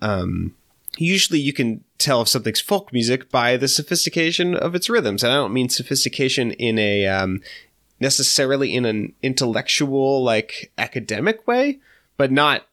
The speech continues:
not that either. But, like, they're playing with this, this feel that is developed culturally.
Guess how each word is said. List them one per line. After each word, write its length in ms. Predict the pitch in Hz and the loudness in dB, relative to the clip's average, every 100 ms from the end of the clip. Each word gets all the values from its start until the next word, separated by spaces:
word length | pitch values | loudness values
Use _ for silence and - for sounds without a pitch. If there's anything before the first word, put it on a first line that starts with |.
| - | -4
not 380 | 127 139 - | 0 0 0
that 320 | 90 101 76 - | -2 -2 -2 -4
either. 440 | - 123 95 95 - | -2 0 0 -4 -4
But, 180 | - 95 | -2 0
like, 320 | 110 110 - - - - - | 0 -2 -4 -12 -20 -14 -2
they're 120 | 127 | -2
playing 500 | 127 160 156 143 143 | 0 2 4 4 2
with 160 | 131 131 | 0 0
this, 280 | 123 - - | 0 0 -2
this 300 | 135 117 - | -2 0 0
feel 680 | - - 175 147 123 113 107 - - _ | -2 -2 0 2 2 2 -2 -6 -20 _
that 160 | - 117 | -2 0
is 180 | 107 104 | 0 -2
developed 680 | 110 113 120 117 113 - | -2 0 2 2 0 -4
culturally. 720 | - - 95 - 90 50 50 | -6 -4 -2 -2 -4 -4 -6